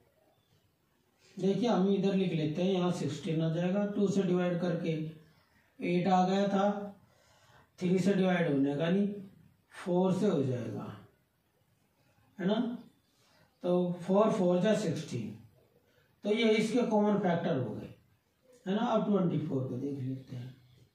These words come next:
वन, ट्वेंटी फ़ोर,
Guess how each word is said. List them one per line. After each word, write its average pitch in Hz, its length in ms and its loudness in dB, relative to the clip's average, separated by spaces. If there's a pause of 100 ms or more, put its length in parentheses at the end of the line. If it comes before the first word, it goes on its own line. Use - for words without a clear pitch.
(2250)
वन, 190 340 4 (3500)
ट्वेंटी 196 400 2
फ़ोर, 202 420 0